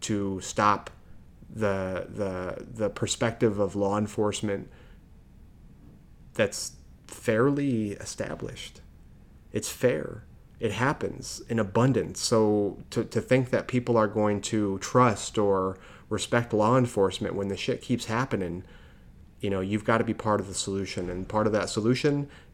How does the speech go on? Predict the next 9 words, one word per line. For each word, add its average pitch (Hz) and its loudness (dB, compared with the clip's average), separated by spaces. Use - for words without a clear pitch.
is 104 2
intervening 101 0
and, 98 -4
and, - -
and 95 -6
de-escalating 113 6
wherever 104 2
you 92 -2
can, 131 4